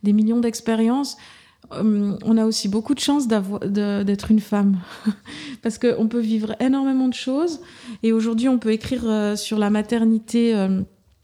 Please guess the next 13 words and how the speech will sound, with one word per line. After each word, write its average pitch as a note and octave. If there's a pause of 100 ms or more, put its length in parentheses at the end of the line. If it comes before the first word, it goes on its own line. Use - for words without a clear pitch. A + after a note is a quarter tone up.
(340)
comme G#3
quelque G#3+
chose G#3+
qui A3
n'est G3
ni G#3+
invisible, G#3+ (600)
euh, G3
ni A3+
évident. G#3 (520)
Euh, G3+
on G#3+
peut G3+